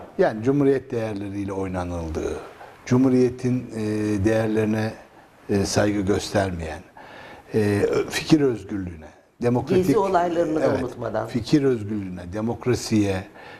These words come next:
Speaker 1: e, insan haklarına, yargının bağımsızlığına,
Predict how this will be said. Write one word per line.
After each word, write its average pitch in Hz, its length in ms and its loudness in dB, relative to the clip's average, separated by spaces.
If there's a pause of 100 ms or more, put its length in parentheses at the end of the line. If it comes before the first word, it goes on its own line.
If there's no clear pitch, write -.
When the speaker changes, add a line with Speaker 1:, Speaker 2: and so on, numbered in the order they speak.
(180)
Speaker 1:
e, 101 480 4
insan 123 360 4
haklarına, 92 640 -6 (440)
yargının 123 540 2
bağımsızlığına, 98 800 -4